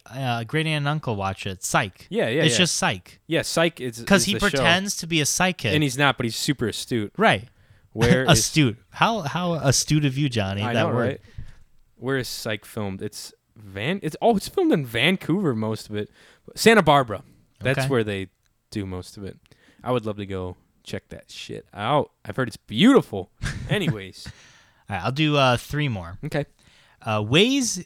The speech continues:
Speaker 1: you are not permitted to catch fish in Indiana
Speaker 2: I
Speaker 1: with
Speaker 2: know
Speaker 1: a
Speaker 2: this one.
Speaker 1: firearm and with the hands alone.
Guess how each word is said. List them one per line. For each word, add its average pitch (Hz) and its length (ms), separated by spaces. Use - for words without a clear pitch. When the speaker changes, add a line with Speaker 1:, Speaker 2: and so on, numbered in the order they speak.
Speaker 1:
you 147 160
are 139 120
not 135 360
permitted 139 460
to - 100
catch - 400
fish - 580
in 131 220
Indiana 127 800
Speaker 2:
I - 20
Speaker 1:
with 131 180
Speaker 2:
know 127 80
Speaker 1:
a - 20
Speaker 2:
this 98 60
one. 101 80
Speaker 1:
firearm 190 760
and 143 180
with 160 200
the 123 120
hands 156 460
alone. 110 520